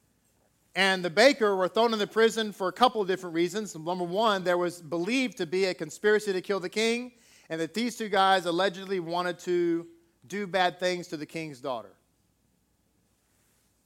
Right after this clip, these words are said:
They're also on a minor level, which is not so minor when, apparently when you're in that position,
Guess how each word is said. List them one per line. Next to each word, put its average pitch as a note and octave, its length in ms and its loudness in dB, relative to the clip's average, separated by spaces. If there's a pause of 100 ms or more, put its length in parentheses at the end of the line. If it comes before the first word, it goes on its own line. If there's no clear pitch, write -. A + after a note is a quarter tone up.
They're C3 160 -6
also F#3+ 360 4
on E3 100 4
a D#3 60 -6
minor F#3+ 420 0
level, D#3+ 340 -2
which D3+ 200 -6
is C3+ 260 -12 (580)
not D#3+ 300 -4
so D#3+ 140 -6
minor C#3+ 300 -6
when, C3+ 140 -12
apparently C#3+ 440 -8
when C#3 100 -10
you're C#3 120 -10
in C#3 60 -8
that C#3 160 -6
position, D3+ 460 -10